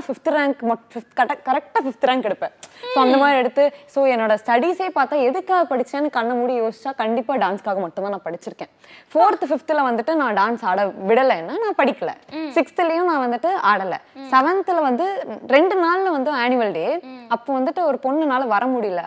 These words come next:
Speaker 1: அப்படின்னு சொல்லிட்டு என்னை வந்து கேட்டாங்க.
Speaker 2: ம்.
Speaker 1: ரெண்டே நாள், அதாவது ஒரு நாள்ல பிராக்டிஸ், அடுத்த நாள் ரிஹர்சல், அடுத்த நாள் ஆடிட்டேன்.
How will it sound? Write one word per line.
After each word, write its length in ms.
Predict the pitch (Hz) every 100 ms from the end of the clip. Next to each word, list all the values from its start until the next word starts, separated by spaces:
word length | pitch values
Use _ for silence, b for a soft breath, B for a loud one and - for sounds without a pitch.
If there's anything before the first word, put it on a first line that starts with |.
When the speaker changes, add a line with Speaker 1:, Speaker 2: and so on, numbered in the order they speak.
| 170
Speaker 1:
அப்படின்னு 240 | 160 208
சொல்லிட்டு 640 | 208 196 175 170 359 370
என்னை 260 | 196 214 247
வந்து 280 | 220 214 262
கேட்டாங்க. 440 | 214 190 170 156 -
Speaker 2:
ம். 140 | 262 233 226
Speaker 1:
ரெண்டே 320 | 269 330 381
நாள், 160 | 311
அதாவது 340 | 214 196 269 247
ஒரு 160 | 202
நாள்ல 380 | 240 254 285 277 - -
பிராக்டிஸ், 360 | 233 233 - 339
அடுத்த 240 | 220 196
நாள் 120 | 247
ரிஹர்சல், 260 | 226 240 220
அடுத்த 240 | 254 180
நாள் 360 | 196 196 185 175
ஆடிட்டேன். 220 | 175 165